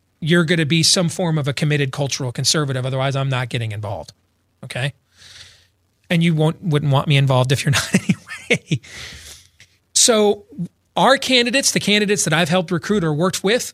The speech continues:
or for, they've always gotten more pushback because of the G O P being corporatist than the G O P being pro-life.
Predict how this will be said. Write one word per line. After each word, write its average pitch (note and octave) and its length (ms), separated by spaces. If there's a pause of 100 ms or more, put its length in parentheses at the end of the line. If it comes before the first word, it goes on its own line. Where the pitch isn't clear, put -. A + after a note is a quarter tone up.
(100)
or C3+ 80
for, A3 380 (2250)
they've F3+ 320 (100)
always A#3 420
gotten G3+ 360
more E3+ 300
pushback A#2 720 (720)
because E3 340
of D3+ 100
the D3+ 80
G E3 200
O E3+ 80
P G3 200
being D3 280
corporatist C#3+ 800
than D3 120
the C#3 80
G C#3 180
O C#3 60
P D3 160
being C3 260
pro-life. G#2+ 540